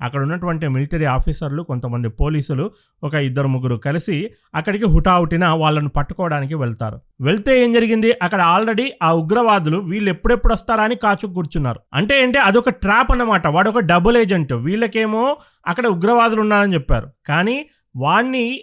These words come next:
ఇలా చెప్పమని చెప్పింది ఆ ఉగ్రవాదులు. అలా ఐదుగురు మంది రాష్ట్రీయ రైఫల్స్ సైనికులు ట్రాప్ చేయబడి మరణించారు.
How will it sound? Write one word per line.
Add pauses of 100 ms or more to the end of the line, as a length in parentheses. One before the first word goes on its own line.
ఇలా (120)
చెప్పమని
చెప్పింది
ఆ
ఉగ్రవాదులు.
అలా (180)
ఐదుగురు
మంది (280)
రాష్ట్రీయ
రైఫల్స్ (240)
సైనికులు (160)
ట్రాప్
చేయబడి
మరణించారు.